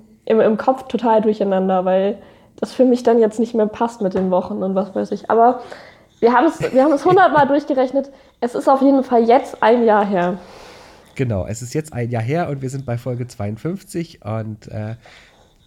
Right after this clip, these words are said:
Speaker 2: den Rest der höheren Mathematik, äh, damit möchte ich dich jetzt nicht belasten.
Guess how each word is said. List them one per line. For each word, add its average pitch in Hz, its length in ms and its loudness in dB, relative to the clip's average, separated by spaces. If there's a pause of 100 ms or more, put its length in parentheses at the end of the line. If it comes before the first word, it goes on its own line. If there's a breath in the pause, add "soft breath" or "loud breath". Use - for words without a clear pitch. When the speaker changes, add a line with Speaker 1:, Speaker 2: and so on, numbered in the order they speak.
Speaker 2:
den 117 220 -4
Rest 135 320 -8
der 127 80 -4
höheren 127 320 -4
Mathematik, 117 720 -10
äh, 107 140 -8
damit 104 200 -8
möchte 107 220 -10
ich 110 80 -12
dich - 160 -12
jetzt - 180 -14
nicht 101 160 -12
belasten. 92 520 -12